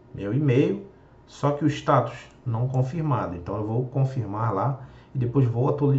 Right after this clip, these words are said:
atualizar aqui a página. Cliquei pra confirmar. O certo é ele me redirecionar pra aquela página que a gente fez, a terceira página.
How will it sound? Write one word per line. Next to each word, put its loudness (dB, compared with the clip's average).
atualizar 2
aqui 0
a 0
página. -4
Cliquei -8
pra -4
confirmar. 0
O -6
certo 0
é 2
ele 2
me 2
redirecionar 0
pra -2
aquela -4
página -4
que -10
a -6
gente -2
fez, 2
a 2
terceira -4
página. 0